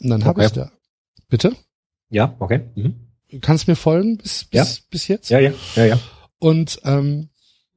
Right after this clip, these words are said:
Speaker 1: dann, äh, haben wir uns, haben wir uns die Zwecke überlegt, ne? Also der Gewinner darf dann natürlich bestimmen, wo das Geld hingeht.
Speaker 2: Mhm.
Speaker 1: Und dann fanden wir das, äh, beide, äh,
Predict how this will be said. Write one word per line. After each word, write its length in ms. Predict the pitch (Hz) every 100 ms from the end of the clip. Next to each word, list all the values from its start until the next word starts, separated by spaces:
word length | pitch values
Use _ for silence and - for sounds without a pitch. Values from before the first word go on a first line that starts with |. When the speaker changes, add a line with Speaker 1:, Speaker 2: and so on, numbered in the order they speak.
| _ _ _ _ _ _ _ -
Speaker 1:
dann, 540 | 113 131 139 135 131 -
äh, 460 | 151 139 131 - - _ _ _ _
haben 220 | - 165
wir 100 | 151
uns, 500 | 135 135 - - - -
haben 180 | 139 143
wir 160 | 139
uns 380 | 127 123 - -
die 340 | - 117 110 -
Zwecke 340 | - 160 -
überlegt, 680 | 123 117 117 131 254 - -
ne? 160 | 147 185
Also 240 | 131 123
der 160 | 113 110
Gewinner 320 | 110 147 156
darf 200 | 123 120
dann 140 | -
natürlich 300 | 113 - 113
bestimmen, 400 | - 110 165 185
wo 80 | 143
das 160 | 107 -
Geld 200 | 104 104
hingeht. 440 | 165 208 208 214 _ - - - -
Speaker 2:
Mhm. 140 | 117 120
Speaker 1:
Und 80 |
dann 160 | 127 127
fanden 260 | - 151 139
wir 60 |
das, 320 | 123 123 - 135
äh, 300 | - 127 117 120 _ _ _ _ - _ - _ _
beide, 600 | 135 156 165 180 - -
äh, 400 | 131 131 131 131